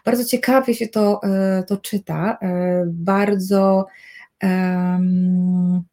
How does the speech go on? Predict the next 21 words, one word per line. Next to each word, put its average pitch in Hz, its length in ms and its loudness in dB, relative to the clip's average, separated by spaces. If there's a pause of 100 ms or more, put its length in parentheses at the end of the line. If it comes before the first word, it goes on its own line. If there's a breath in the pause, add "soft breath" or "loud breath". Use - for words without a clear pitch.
<laughs> - 880 4
no, 247 140 10
a 214 220 4
pani 214 260 4
Blanka 208 320 4
kim 208 180 0
miała 196 180 4
zostać? 196 340 0 (120)
E, 196 300 4
tak, 175 260 -2 (320 loud breath)
e, 196 220 4
prawniczką 233 560 4
albo, 196 600 4
e, 185 160 0
znaczy 208 200 2
miała 240 160 6
skończyć 220 300 0
albo 208 180 -2
prawo, 220 380 0
albo 196 160 0
zarządzanie. 175 560 0